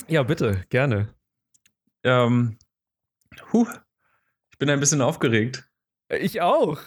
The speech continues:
Speaker 1: <laughs> Das ist seltsam, oder? An sich
Speaker 2: Es
Speaker 1: ist das ja unser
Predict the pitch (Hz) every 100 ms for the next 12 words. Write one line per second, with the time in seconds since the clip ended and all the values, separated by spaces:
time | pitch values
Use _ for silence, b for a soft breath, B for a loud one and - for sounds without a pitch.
0 | 202 - - - 131 202 202 - 202 -
1 | - - 135 202 277 208 170 151 147 151
2 | 208 269 - _ B 151 165 175 B B
3 | 156 160 147 214 247 233 202 214 208 185
4 | 190 185 180 170